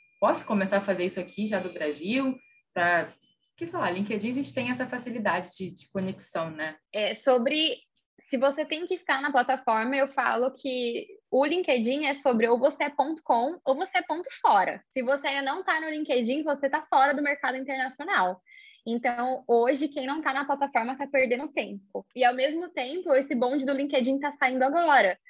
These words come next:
Speaker 2: Porque, por mais que seja uma plataforma que já tenha lá seus dez anos, é recente o uso das pessoas, e principalmente com a pandemia. Aí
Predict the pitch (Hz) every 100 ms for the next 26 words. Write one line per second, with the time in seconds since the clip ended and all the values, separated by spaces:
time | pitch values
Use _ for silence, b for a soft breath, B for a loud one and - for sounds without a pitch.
0 | b b _ 254 240 269 254 254 285 269
1 | - 247 285 427 - 453 302 294 285 277
2 | 269 277 277 240 240 277 277 247 247 254
3 | 277 294 247 277 254 247 220 240 269 240
4 | 226 311 294 208 208 - B B _ 247
5 | 302 320 - - 320 269 359 440 - -
6 | - 277 277 254 311 285 226 240 202 220
7 | 220 220 - 214 233 254 320 _ B B
8 | 285 294 277 392 539 539 480 392 - 415
9 | 440 466 302 330 220 233